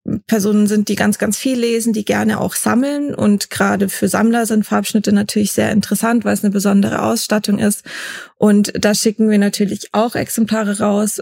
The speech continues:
ähm, aber meist sehr, sehr begrenzt, dadurch, dass diese Auflagen oft ja auch limitiert sind,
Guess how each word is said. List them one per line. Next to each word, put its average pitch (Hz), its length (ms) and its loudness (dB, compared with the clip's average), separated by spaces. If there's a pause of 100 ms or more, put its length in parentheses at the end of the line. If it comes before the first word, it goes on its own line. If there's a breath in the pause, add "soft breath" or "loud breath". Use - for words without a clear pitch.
ähm, 196 240 2
aber 208 320 -2
meist 208 600 0
sehr, 196 140 0
sehr 196 120 -2
begrenzt, 208 640 -2
dadurch, 202 240 0
dass 208 200 -2
diese 185 280 -2
Auflagen 190 400 -2
oft - 260 -6
ja - 80 -4
auch 208 140 -6
limitiert 208 500 0
sind, 202 320 2